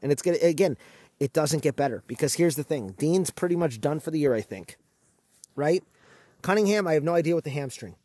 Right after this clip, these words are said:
Sure, if, if Shaq Leonard comes in, he starts. That's not, it's not even a debate. This whole, "Oh, would he play over Moore?"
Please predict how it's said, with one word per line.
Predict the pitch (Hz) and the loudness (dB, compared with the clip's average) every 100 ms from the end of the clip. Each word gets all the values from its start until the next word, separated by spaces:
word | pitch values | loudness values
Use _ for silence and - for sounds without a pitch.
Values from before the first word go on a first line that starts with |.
| _ | _
Sure, | - - 185 | -12 0 2
if, | 135 113 | 2 -2
if | 113 131 | -6 2
Shaq | 233 240 220 | 4 4 2
Leonard | 202 170 | 2 2
comes | 160 143 | 0 0
in, | 135 | -2
he | |
starts. | - 104 80 - - - _ _ _ | -4 -8 -12 -14 -16 -18 _ _ _
That's | 170 185 190 | 0 2 2
not, | 170 156 | 0 0
it's | 156 143 | 0 -2
not | 175 170 | -2 -2
even | 139 | -2
a | 120 | -4
debate. | 110 92 80 | -6 -8 -6
This | 135 - | -2 6
whole, | 196 160 - - - | 8 6 2 -12 4
"Oh, | 196 170 | 8 8
would | 135 | 6
he | 170 | 0
play | - 185 | 4 8
over | 180 151 | 8 8
Moore?" | 139 151 | 6 4